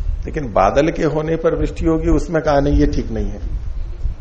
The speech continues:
कि जब जब बादल होगा तब तक बारिश होगी, ये ठीक नहीं है। तो ऐसे ही जब जब कारण होगा तब तब कार्य होगा, ये ठीक है या गलत है? नहीं है। कैसे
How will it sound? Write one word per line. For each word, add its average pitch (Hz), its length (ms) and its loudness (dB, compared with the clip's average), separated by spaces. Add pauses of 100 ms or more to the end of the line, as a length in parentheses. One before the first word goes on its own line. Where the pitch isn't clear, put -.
(960)
कि - 100 -4
जब 117 240 0
जब 151 220 0
बादल 117 320 0
होगा 120 300 0
तब - 320 -4
तक 135 160 -2
बारिश 117 340 -2
होगी, 113 240 -4
ये 131 80 -2
ठीक 117 220 -8
नहीं 101 160 -6
है। 87 120 -10 (1700)
तो - 200 -6
ऐसे 113 240 -2
ही 135 100 -2
जब 107 240 0
जब 143 240 0
कारण 135 280 0
होगा 135 240 0
तब - 300 -4
तब 139 220 -2
कार्य 120 300 -2
होगा, 113 340 -2 (340)
ये 123 80 -6
ठीक - 220 -4
है 160 80 0
या 165 80 0
गलत 127 300 -2
है? 98 100 -4 (840)
नहीं 131 240 0
है। - 80 -4 (680)
कैसे 123 300 -2